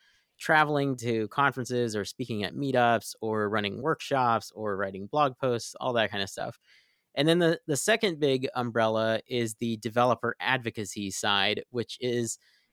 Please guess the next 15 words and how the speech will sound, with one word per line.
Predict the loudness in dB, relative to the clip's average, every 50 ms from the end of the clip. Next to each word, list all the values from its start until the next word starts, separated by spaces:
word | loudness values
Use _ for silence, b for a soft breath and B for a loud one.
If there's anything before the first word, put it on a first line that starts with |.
| _ _ _ -12
taking | -4 0 0 0 0 2 0 2 2 2 0 0 -2 -4 -6 -8 _ -16
the | -8 -4 -2 -2 0 -2 -2 -4 -6 _ _ _ _ _ _ _ _ _ _
feedback | -18 -8 -6 -4 -4 -4 0 2 4 4 4 2 0 -2
that | -4 -2
you | -2 -2 -4 -2
get | 0 2 4 4 2 0 -2 -8
from | -6 -4 -4 -2 -2
developers | 0 0 2 2 2 0 0 -2 -4 -4 -4 -4 -8 -10 -6
on | -4 -2 0 0 0 0 -2
the | -2 -2
way | 0 0 2 2 0 0
they | 0 0 0 0
use | 0 -2 -4 -4 -4 -2 -2 -2
the | -2 -2
product | 0 2 2 4 4 4 2 0 -2 -6 -18 -20